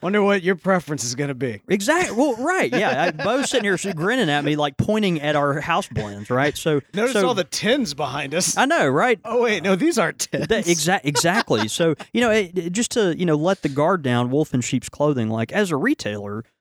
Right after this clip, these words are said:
Speaker 2: who hand blends tobacco, obviously, you know, we have an incentive to sell our own blends.
Speaker 1: Right.
Speaker 2: But, but that doesn't mean they're always the best option.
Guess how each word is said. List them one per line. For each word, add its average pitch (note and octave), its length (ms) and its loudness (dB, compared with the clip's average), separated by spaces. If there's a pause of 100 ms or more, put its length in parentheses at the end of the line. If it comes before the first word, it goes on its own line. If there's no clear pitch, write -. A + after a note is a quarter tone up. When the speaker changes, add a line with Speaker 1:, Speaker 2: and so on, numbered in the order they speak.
(100)
Speaker 2:
who F#3 140 2
hand F#3+ 360 0
blends D#3 300 0
tobacco, B2 440 0
obviously, B2+ 640 0
you B2 120 -2
know, A2 80 2
we D3+ 220 2
have C#3+ 200 0
an A#2+ 80 0
incentive A2 480 0
to G#2 140 -8
sell G#2 300 -6
our G2 200 -6
own G#2 160 -6
blends. G2 460 -10
Speaker 1:
Right. A2+ 80 -8
Speaker 2:
But, B2+ 160 0 (240)
but D#3+ 140 0
that A#3 140 -2
doesn't G3+ 280 -2
mean E3+ 220 0
they're D3+ 140 0
always C3 440 0
the A#2 100 -8
best G#2+ 320 -6
option. - 480 -4